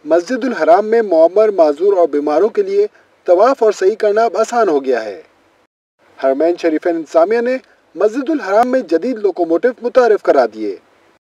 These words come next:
बैटरी से चलने वाली ये इलेक्ट्रिक गाड़ियां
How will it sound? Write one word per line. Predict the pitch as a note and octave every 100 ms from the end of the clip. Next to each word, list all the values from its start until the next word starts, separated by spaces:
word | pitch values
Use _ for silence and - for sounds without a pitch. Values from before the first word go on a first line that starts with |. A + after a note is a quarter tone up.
| _ _ _ -
बैटरी | C3 D#3
से | D3 D3+
चलने | D3 C#3+ C#3+
वाली | C#3+ D3+
ये | D#3
इलेक्ट्रिक | C#3+ C3+ - C3+
गाड़ियां | C#3+ F3 A3